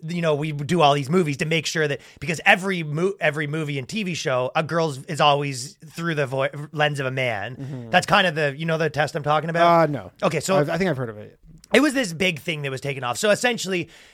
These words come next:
Speaker 1: you know, they never just have s-, girl characters that just exist with, among themselves. They're always kind of, you know, in the relationship to a guy or something like that, right?
Speaker 2: Mm-hmm.
Speaker 1: And then you watch a girl show, and every single one's about boys. It's like,
Speaker 2: A hundred
Speaker 1: make a
Speaker 2: per-,
Speaker 1: fucking
Speaker 2: I
Speaker 1: show
Speaker 2: can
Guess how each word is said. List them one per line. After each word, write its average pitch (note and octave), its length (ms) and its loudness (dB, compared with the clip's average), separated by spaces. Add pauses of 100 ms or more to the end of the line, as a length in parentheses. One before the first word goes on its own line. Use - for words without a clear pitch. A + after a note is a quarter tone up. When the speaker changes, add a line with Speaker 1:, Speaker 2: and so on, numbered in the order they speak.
(100)
Speaker 1:
you E3+ 80 -4
know, F#3+ 120 4
they E3+ 120 0
never E3+ 240 2
just D3 180 -6
have D3+ 180 2
s-, - 160 -10 (180)
girl E3 220 2
characters C#3+ 520 0
that B2+ 100 -6
just B2 240 -6
exist B2+ 420 -4
with, C3+ 200 -6
among B2+ 320 -2
themselves. A#2 440 -2
They're C3+ 120 0
always B2 260 2
kind B2+ 220 -2
of, A#2+ 240 -10
you C#3+ 80 -8
know, A#2+ 140 -2
in A#2 120 -2
the A2+ 80 -6
relationship A#2+ 600 -4
to B2 120 -8
a A2+ 40 -8
guy C3+ 260 2
or C3 60 -4
something B2 240 -10
like A2 120 -10
that, G#2+ 220 -2
right? B2+ 240 -2 (120)
Speaker 2:
Mm-hmm. B2+ 220 -10
Speaker 1:
And A#3+ 160 2
then C4 140 0
you B3+ 100 0
watch A#3 240 4
a A#3 60 -2
girl F#3+ 240 6
show, E3+ 300 0 (180)
and C#4+ 100 -4
every C4+ 300 4
single C#4 320 2
one's C4+ 240 4
about A#3+ 220 6
boys. G#3 500 8 (260)
It's F#3+ 120 0
like, - 120 8
Speaker 2:
A G#3+ 120 2
hundred G3+ 280 4
Speaker 1:
make E4 200 6
a F4+ 60 6
Speaker 2:
per-, - 20 2
Speaker 1:
fucking C#4 420 0
Speaker 2:
I A#3 160 8
Speaker 1:
show C4+ 120 8
Speaker 2:
can C4+ 400 2